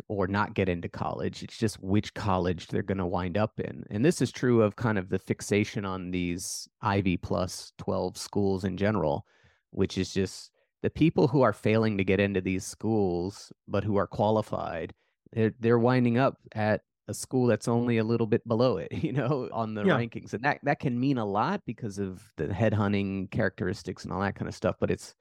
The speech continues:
Speaker 1: it's a lot of just, like, who should be at the top fifty schools versus who should be at the top ten schools. And there's four thousand schools, you know? <laughs> So.
Speaker 2: Yeah, that, no, that, that, that, that's right. So we're, we're partially dealing with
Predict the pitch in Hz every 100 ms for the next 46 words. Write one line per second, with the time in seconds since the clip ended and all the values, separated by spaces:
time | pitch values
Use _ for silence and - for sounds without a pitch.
0 | _ _ _ _ _ 135 - 143 160 214
1 | 202 135 131 127 - 117 107 98 - _
2 | _ _ - 131 139 151 127 143 135 131
3 | - 123 131 _ 123 120 113 131 131 -
4 | - 151 - 160 - - 151 151 - 131
5 | 127 - 131 123 120 117 113 113 - 113
6 | 98 - 113 104 98 - 76 - - -
7 | - 110 104 - 117 98 98 90 95 -
8 | - 92 - - - - - 65 - -
9 | - - - 202 160 160 180 190 196 208
10 | 220 180 185 196 196 185 165 196 196 170
11 | 190 175 180 151 151 170 175 160 180 170
12 | 160 _ 190 190 185 143 170 156 151 135